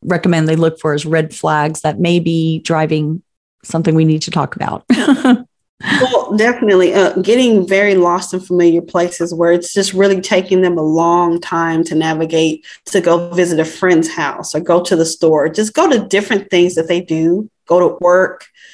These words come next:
Speaker 2: different activities that are on their day-to-day routine. Having trouble really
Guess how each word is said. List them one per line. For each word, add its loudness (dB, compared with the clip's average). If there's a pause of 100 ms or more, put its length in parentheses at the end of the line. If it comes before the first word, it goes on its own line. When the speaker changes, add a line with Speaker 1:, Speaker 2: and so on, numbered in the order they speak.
(100)
Speaker 2:
different 0
activities -2
that 0
are 2
on 2
their 0
day-to-day 0
routine. -2 (280)
Having 0
trouble 0
really 0